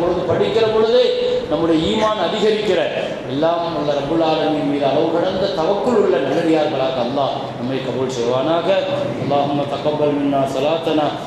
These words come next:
وصيامنا وقيامنا وركوعنا وسجودنا وتضرعنا وتخشعنا وتمم تقصير أعمالنا وتجاوز عنا سيئاتنا وتوفنا مع الأبرار. صلى الله وسلم على سيدنا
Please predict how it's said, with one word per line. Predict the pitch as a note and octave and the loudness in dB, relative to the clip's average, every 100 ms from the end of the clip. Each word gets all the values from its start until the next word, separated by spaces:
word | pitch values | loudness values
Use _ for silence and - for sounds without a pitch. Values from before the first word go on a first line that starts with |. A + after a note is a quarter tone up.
| - D3 | -8 -6
وصيامنا | B2 D3 E3 F3 E3 D#3 D3 | -4 0 2 2 2 2 0
وقيامنا | C3+ D3 D3 D3 C#3+ C#3 C3+ | 0 0 2 2 2 0 0
وركوعنا | C3 B2+ D#3 D3+ C#3+ C#3 | 0 -2 0 0 0 0
وسجودنا | C3 C3 C#3+ D3+ C#3 C3+ B2 - - - - - - - - - - A#2+ | -2 -2 -2 -2 0 0 -2 -4 -10 -12 -12 -12 -12 -12 -14 -14 -10 -6
وتضرعنا | C#3+ D3+ E3+ F3 E3+ E3 D#3 D3 | -2 0 0 0 0 0 2 0
وتخشعنا | C3+ C#3+ D3 - C3+ B2+ B2 A#2 - - - C3 | 0 -2 -2 -4 -2 -2 0 -2 -4 -10 -8 -6
وتمم | B2 D#3 D3+ C#3 | -2 -2 0 -2
تقصير | C#3 - D#3+ D#3 C#3 | -4 -4 0 0 0
أعمالنا | D3 D3+ C#3+ C#3 C3+ | 0 0 0 -2 -2
وتجاوز | B2+ C3 C#3+ C#3 C#3 C3+ C3+ | -4 -4 -2 -2 -2 -2 -4
عنا | C3+ B2+ A#2+ | -4 -4 -4
سيئاتنا | C#3 C3+ C3 C3+ C3+ C3 B2+ | -4 -2 -2 -2 -2 -4 -4
وتوفنا | A#2+ B2+ B2+ C3 C3 B2+ B2 | -4 -4 -4 -4 -4 -2 -2
مع | C3 | -2
الأبرار. | C#3+ C#3 D3+ E3+ E3+ - - - - | -2 0 2 2 0 -4 -6 -6 -6
صلى | D3 C#3+ C3 | -4 -2 -2
الله | C3 B2+ B2+ | -2 -2 -2
وسلم | - C3 C3 B2+ B2 | -4 -6 -6 -6 -4
على | B2 B2 C3 | -4 -4 -6
سيدنا | B2+ B2+ B2 | -6 -6 -4